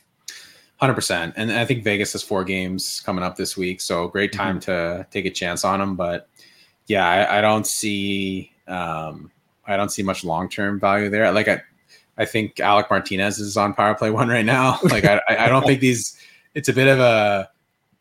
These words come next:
Speaker 1: a mess there right now with all the, the injuries they have. But I think eventually,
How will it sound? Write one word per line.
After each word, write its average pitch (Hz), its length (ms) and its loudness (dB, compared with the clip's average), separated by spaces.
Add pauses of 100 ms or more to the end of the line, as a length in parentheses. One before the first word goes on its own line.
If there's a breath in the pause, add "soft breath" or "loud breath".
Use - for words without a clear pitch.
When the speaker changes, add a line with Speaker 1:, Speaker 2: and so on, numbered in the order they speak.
(140)
Speaker 1:
a 110 60 0
mess 87 280 -2
there 113 180 2
right 110 140 2
now 107 160 0
with 104 120 -4
all 95 160 2
the, 90 360 -4
the 85 100 -10
injuries 95 280 -8
they 101 100 -2
have. 101 260 0
But 87 280 -6
I 98 80 -4
think 110 180 -8
eventually, 92 720 -6